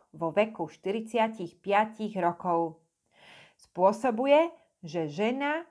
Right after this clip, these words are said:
zahodí svoj život plný leštenia podlách a prihlási sa na univerzitu. Práve duchovné dieťa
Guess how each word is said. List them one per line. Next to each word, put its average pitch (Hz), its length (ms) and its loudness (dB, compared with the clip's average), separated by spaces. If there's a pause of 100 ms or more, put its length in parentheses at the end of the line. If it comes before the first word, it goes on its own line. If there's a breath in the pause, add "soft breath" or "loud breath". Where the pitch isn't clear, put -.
(120)
zahodí 233 560 2
svoj 160 320 -6
život 233 400 -2
plný 220 320 -2
leštenia 185 880 -2
podlách 214 480 4 (400)
a 175 240 4
prihlási 220 640 4
sa 214 160 -6
na 190 320 -4
univerzitu. 180 800 -6 (960 soft breath)
Práve 339 320 6
duchovné 254 560 0
dieťa 226 400 0